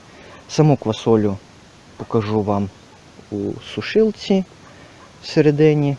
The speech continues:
Поки що працюємо, будемо розкладати її, щоб зберегти хороший посадковий матеріал, щоб не залив її дощ, не замочив, і вона нам не полопала, не почала цвісти і не наробила нам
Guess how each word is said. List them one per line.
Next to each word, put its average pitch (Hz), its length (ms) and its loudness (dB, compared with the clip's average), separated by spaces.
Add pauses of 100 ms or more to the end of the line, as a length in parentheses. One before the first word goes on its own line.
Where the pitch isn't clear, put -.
Поки - 240 -6
що - 160 -6
працюємо, 170 560 2
будемо 110 300 -2
розкладати 151 680 -2 (720)
її, 147 360 2
щоб - 360 -4 (1120)
зберегти 117 480 2
хороший 120 500 0
посадковий - 560 0
матеріал, 147 440 2
щоб - 220 -8 (200)
не 107 120 0
залив 104 300 0
її 101 160 -2
дощ, 160 240 2
не 160 100 2
замочив, 139 440 4
і 160 40 4
вона 127 220 4
нам 120 200 4 (540)
не 110 100 4
полопала, 160 580 4
не 131 120 2
почала - 420 -4
цвісти - 640 -2 (880)
і 113 80 -2
не 107 100 0
наробила 113 520 2
нам 120 240 0